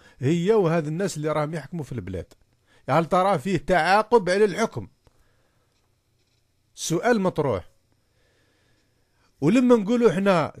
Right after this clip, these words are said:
تعاقب والتشارك على السلطة، الهدف وش هو؟ الهدف هو العدل، بمعنى أنه يكون هناك عدل. لماذا؟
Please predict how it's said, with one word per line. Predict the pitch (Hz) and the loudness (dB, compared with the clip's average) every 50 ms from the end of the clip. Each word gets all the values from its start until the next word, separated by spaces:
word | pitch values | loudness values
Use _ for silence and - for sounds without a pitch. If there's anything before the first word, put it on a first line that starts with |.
| - - | -6 -2
تعاقب | 180 180 175 190 214 214 202 - 185 175 165 | 0 2 4 4 4 2 2 -2 -4 -4 -2
والتشارك | 175 170 - - 156 131 - 165 151 139 - 165 | -4 -4 -4 -4 -4 -2 -2 -2 -2 -2 -2 -4
على | 143 139 | -4 -4
السلطة، | 135 - - 160 143 127 - 147 | -4 -6 -4 -6 -6 -4 -4 -4
الهدف | 143 147 170 185 185 254 247 214 | -2 0 0 2 4 4 4 4
وش | 220 190 151 185 | 2 0 2 2
هو؟ | 214 220 190 165 147 120 95 - _ _ _ _ _ _ _ - | 2 2 2 2 2 0 0 -4 _ _ _ _ _ _ _ -6
الهدف | 147 180 202 220 226 330 277 202 202 | -4 -2 0 0 0 0 -2 -2 0
هو | 214 220 247 277 269 262 247 254 285 302 302 277 - - | 2 2 2 2 2 2 6 8 8 8 8 6 0 -4
العدل، | 214 226 226 240 262 247 175 190 165 120 98 - _ _ _ _ _ _ _ _ - | -4 -4 0 2 0 2 2 0 -2 -2 -4 -10 _ _ _ _ _ _ _ _ -10
بمعنى | 120 139 165 196 233 226 226 220 220 | -8 -6 -4 -2 -2 -2 -2 -2 -2
أنه | 185 185 214 226 214 214 | -2 -4 -4 -4 -4 -2
يكون | 208 190 196 - 233 208 190 | -4 -4 -4 -6 -6 -4 -4
هناك | 190 202 226 202 - 185 | -4 -2 -4 -4 -4 -4
عدل. | 190 196 175 139 143 131 151 | -4 -4 -4 -4 -6 -6 -4
لماذا؟ | 190 240 240 247 254 220 165 135 123 95 | -2 -2 0 2 2 2 2 0 -2 -6